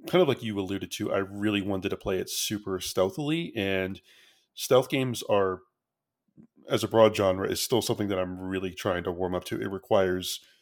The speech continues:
so much patience and calculation with how you approach certain scenarios and different rooms that you go into, et cetera. And I, I've taken a liking to the recent, uh, Hitman games. I've played a few of those levels, but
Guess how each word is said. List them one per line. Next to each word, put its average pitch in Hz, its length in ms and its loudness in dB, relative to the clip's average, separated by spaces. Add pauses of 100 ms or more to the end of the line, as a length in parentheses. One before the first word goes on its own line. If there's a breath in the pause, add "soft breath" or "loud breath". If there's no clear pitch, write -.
(200 soft breath)
so 98 500 2
much 95 300 -4
patience 101 460 -4
and 95 120 -10
calculation 101 760 -4 (460 soft breath)
with - 180 -6
how 101 180 2 (100)
you 101 140 -6
approach - 800 -6
certain 98 300 -6
scenarios 90 680 -6
and 85 240 -12 (560 soft breath)
different 98 320 -2
rooms 104 360 2
that - 80 -4
you 107 100 -8
go 95 200 -2
into, 90 360 -4
et 87 100 -6
cetera. 95 440 -2
And 92 300 -6 (440 soft breath)
I, 110 280 4
I've - 240 -2 (100)
taken 135 240 4
a 110 40 8
liking 104 340 4
to 107 200 0
the 95 80 0
recent, 98 460 -4
uh, 90 180 2
Hitman 120 360 0
games. 120 300 0
I've 95 120 -6
played 101 160 -2
a 87 40 -12
few 107 140 -4
of 92 60 -2
those 98 220 0
levels, 95 400 -2
but - 180 -4